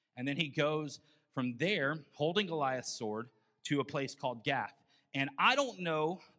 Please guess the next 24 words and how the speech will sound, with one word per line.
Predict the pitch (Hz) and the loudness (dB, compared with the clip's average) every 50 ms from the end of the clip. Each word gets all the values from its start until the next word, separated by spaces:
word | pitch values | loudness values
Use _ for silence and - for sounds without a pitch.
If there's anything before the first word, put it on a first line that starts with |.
| _ _ _ - | _ _ _ 2
this | 147 180 220 208 247 | 6 6 6 6 4
is | 220 180 | -2 -4
probably | - - 208 202 196 196 180 175 170 156 | -4 0 2 2 2 2 0 0 0 0
my | 156 151 143 | 2 0 0
favorite, | - - 165 156 156 151 151 131 - | 0 0 -2 0 0 0 -2 -2 0
like, | 131 123 117 107 _ _ _ - | -2 -2 -2 -4 _ _ _ -6
turning | - 160 151 147 139 131 127 | -2 0 0 2 0 -2 -2
point | - - 127 117 113 107 110 | -2 -2 -4 -2 -4 -6 -8
of | 107 104 | -8 -8
this | 117 110 - | -8 -8 -6
story, | - - - 175 165 156 147 139 | -6 -4 -2 0 0 0 0 0
because | 131 123 131 123 - - _ _ _ - | -4 -6 -8 -10 -10 -14 _ _ _ -2
I | - 170 196 | 0 0 0
don't | 202 196 180 | 0 -2 -2
know | 175 175 170 | 0 0 0
if | 151 - | 0 -2
this | - 156 143 - | -4 -6 -6 -6
is | 151 139 123 | -8 -10 -8
the | 113 123 113 107 - - | -6 -6 -8 -8 -2 2
dumbest | - 151 185 208 - - - - - | 2 4 4 2 -2 -6 -8 -10 -10
decision | 147 - - 131 120 107 110 113 107 113 120 - _ _ _ _ _ _ _ _ - | -8 -6 -6 -6 -6 -6 -6 -6 -6 -6 -8 -10 _ _ _ _ _ _ _ _ -6
in | 135 131 131 | -4 -2 -2
the | 123 120 | -2 -4
history | - 135 123 123 - - 117 117 113 110 110 107 | -6 -6 -6 -8 -8 -8 -8 -6 -6 -6 -6 -8